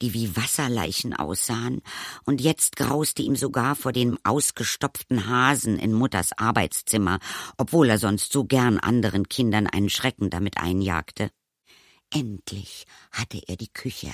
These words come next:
erreicht. Er nahm die Apfelsaftflasche aus dem Kühlschrank und schnitt sich eine dicke Scheibe Käse ab. Dabei horchte er nach draußen, ob nicht in der Zwischenzeit der Krimi angefangen hatte.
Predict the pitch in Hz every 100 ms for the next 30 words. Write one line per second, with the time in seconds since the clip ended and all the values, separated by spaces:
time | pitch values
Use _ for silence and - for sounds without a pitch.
0 | - - - - - - - - _ -
1 | - - - - - 107 117 120 131 135
2 | 131 - 135 135 131 - - 120 - 113
3 | - - 110 - 127 123 - 120 123 -
4 | - - - - 107 - 123 120 - 110
5 | - 98 92 120 - 104 - 92 98 -
6 | - 87 76 - - - - _ - -
7 | - - 80 85 78 85 82 - - -
8 | 65 - - - - - - - - -
9 | - - - 95 - 90 82 - 110 -
10 | - - 98 92 - - - 101 101 -
11 | 82 73 69 85 67 67 - -